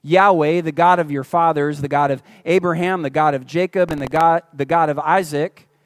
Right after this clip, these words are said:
has sent me to you. This is my name forever.'" What's his name forever? What is his name forever?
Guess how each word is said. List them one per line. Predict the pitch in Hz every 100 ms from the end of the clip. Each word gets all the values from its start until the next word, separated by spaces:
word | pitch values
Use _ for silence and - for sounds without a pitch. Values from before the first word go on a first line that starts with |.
| _ _ _
has | 180 180
sent | - 226 226
me | 190
to | 165
you. | 139 139 156 208 - _ _
This | 135 160 277 311 - - -
is | 208 180
my | 180 180 170
name | 180 220 233 233 233 220 - _
forever.'" | - - 226 233 240 233 233 226 214 - _ _ _ _ _ 247 311 339 330 294 254 214 160 101 - _ _ _ _ _ -
What's | 202 269
his | 285 247
name | 269 294 285
forever? | 277 269 311 330 330 330 _ _ _ _ _ _ _ _ _ _ _ _ _ _ _ _ _
What | 180 233 349 370 320
is | 311 254
his | 277 262 196
name | 254 294 311 311 302
forever? | 262 269 254 247 254 208 175 123 101